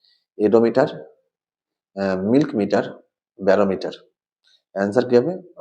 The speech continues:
ল্যাকটোমিটার। কুড়ি নম্বর কোশ্চেন,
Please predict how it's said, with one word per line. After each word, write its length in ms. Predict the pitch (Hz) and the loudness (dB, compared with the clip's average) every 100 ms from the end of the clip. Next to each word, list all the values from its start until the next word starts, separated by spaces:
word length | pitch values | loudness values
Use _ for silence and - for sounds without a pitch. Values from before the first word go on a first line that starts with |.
| 98 | -4
ল্যাকটোমিটার। 560 | 101 101 123 95 90 87 - _ _ _ _ _ _ _ _ _ _ _ _ _ _ _ - _ _ _ _ _ _ _ - | -4 0 0 0 -6 -12 -14 _ _ _ _ _ _ _ _ _ _ _ _ _ _ _ -20 _ _ _ _ _ _ _ -2
কুড়ি 200 | 131 131 | 2 4
নম্বর 240 | 127 127 | 4 4
কোশ্চেন, 300 | 120 - | 2 2